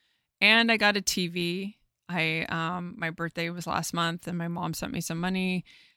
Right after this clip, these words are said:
and so I put the money towards, well, part of the money towards getting a T V because, you know, holiday sales and all that.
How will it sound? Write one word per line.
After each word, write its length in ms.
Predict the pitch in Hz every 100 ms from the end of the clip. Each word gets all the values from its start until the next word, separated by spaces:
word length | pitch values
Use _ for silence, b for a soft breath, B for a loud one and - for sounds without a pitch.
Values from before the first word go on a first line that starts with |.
| B
and 100 | 160
so 340 | 160 160 156 151
I 80 | 160
put 180 | - 165
the 100 | 160
money 480 | 160 175 160 160
towards, 1120 | 160 - 180 156 156 160 170 - - - - - _ _ _ _ _ -
well, 140 | 165
part 280 | 165 - 175
of 40 |
the 80 | 170
money 320 | 175 170 170
towards 320 | 170 - 170 165
getting 280 | 175 165
a 60 | 160
T 220 | - 170
V 440 | 160 185 208 214 226
because, 560 | 220 - - 160 160 -
you 80 | 156
know, 300 | 151 175 165
holiday 460 | - 175 160 160 160
sales 500 | - 180 175 175 -
and 80 | 175
all 120 | 165
that. 260 | 165 190